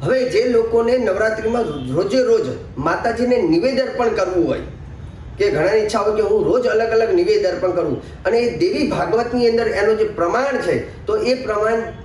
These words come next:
અનુસંધાનમાં નવે નવ દિવસ દરમિયાન તમે આ નિવેદ પણ અર્પણ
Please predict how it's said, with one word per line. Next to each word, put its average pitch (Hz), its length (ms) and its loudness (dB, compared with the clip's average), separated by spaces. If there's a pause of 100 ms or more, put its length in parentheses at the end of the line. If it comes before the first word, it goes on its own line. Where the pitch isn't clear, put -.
(260)
અનુસંધાનમાં 202 760 0
નવે 185 260 2
નવ 208 140 0
દિવસ 180 380 0 (160)
દરમિયાન 185 320 0 (300)
તમે 202 160 0
આ 196 60 0
નિવેદ 170 340 2
પણ 180 100 0
અર્પણ 156 320 -2